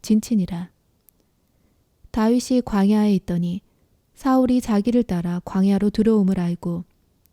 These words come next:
이에 다윗이 정탐꾼을 보내어 사울이 과연 이른 줄 알고, 다윗이 일어나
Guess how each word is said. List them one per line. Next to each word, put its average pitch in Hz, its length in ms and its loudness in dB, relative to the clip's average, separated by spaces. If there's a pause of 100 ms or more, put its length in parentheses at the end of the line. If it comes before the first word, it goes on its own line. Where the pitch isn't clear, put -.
(800)
이에 247 180 4
다윗이 180 580 -2
정탐꾼을 202 680 0
보내어 175 500 -2 (480)
사울이 247 420 0
과연 185 420 0
이른 208 280 0
줄 180 160 -6
알고, 170 440 -6 (1200)
다윗이 220 460 2
일어나 180 420 -2